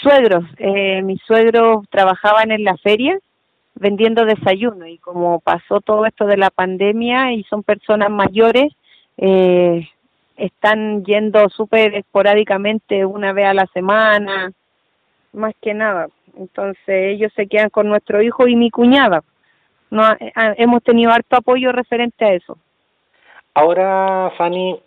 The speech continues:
Speaker 2: yo he conocido, yo he conocido gente que, que, que vive en situación de calle y como personas, algunos son sensacionales,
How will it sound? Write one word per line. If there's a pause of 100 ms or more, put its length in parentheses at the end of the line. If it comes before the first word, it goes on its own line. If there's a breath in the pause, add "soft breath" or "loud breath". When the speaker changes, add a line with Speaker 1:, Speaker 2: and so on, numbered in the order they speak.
(120)
Speaker 2:
yo
he
conocido,
yo
he
conocido
gente
que,
que,
que
vive
en
situación
de
calle (400 loud breath)
y
como
personas, (480)
algunos
son
sensacionales,